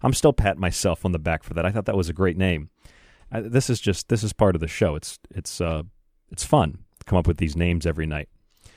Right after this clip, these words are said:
So I thought, "How, how about deciphering the maze?" Because a maze, a labyrinth, it's kind of an elaborate, complex system. We're gonna decipher the maze.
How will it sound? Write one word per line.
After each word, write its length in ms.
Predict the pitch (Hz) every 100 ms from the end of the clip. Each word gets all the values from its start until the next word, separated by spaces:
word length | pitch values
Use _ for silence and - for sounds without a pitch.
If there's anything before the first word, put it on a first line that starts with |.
| _ _
So 180 | - 113
I 60 | 104
thought, 260 | 113 104
"How, 220 | 110 123 131
how 80 |
about 160 | 165 170
deciphering 720 | 135 - - 117 117 117 107
the 60 | 90
maze?" 440 | 82 90 82 80
Because 260 | - - 101
a 40 |
maze, 600 | 92 110 127 123 120 113
a 60 | 82
labyrinth, 720 | 87 101 110 98 110 104 -
it's 160 | 95 -
kind 400 | - 98 98 95
of 140 | 85
an 100 | 92
elaborate, 680 | 92 87 90 98 92 98 90
complex 960 | - 98 135 - - 87 - - - - - _ _ _
system. 800 | - - 113 - 110 98 95 95
We're 120 | 123
gonna 120 | 135
decipher 520 | 110 98 - 107 - 92
the 80 |
maze. 640 | 85 87 82 76 101 -